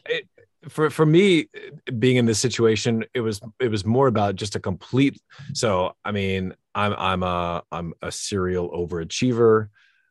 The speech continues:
Um, when I get into something, I throw myself headfirst into it. I love to have a goal because I wanna know, like, how far I can go past the goal. Um, th-, that's, you know, that's just how I like to operate.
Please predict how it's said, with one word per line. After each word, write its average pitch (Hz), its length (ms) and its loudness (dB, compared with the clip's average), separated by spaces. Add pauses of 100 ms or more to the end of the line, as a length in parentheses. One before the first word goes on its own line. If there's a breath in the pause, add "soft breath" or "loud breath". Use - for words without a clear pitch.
(140)
Um, 78 540 -8
when 90 180 -4
I 85 80 -2
get 87 160 -2
into 92 220 0
something, 90 360 -2
I 82 80 -4
throw 87 200 -6
myself 82 400 -4
headfirst 85 480 -4
into 101 320 0
it. 92 100 0
I 82 100 -2
love 87 280 -4
to 87 80 -4
have 87 160 -6
a 80 80 -8
goal 98 340 0
because 92 300 -4
I 87 60 -4
wanna 85 260 -4
know, 85 160 -2
like, 82 160 -4
how 87 180 -2
far 90 320 -4
I 82 60 -2
can 95 140 -8
go 80 120 -4
past 87 460 -6
the 110 80 -2
goal. 104 480 2 (640 soft breath)
Um, 85 440 -6
th-, 107 160 -8
that's, 110 360 -2
you 110 140 -4
know, 78 260 -6 (280)
that's 107 200 0
just 107 140 -2
how 107 120 2
I 107 60 4
like 101 160 2
to 104 80 -2
operate. 104 420 -4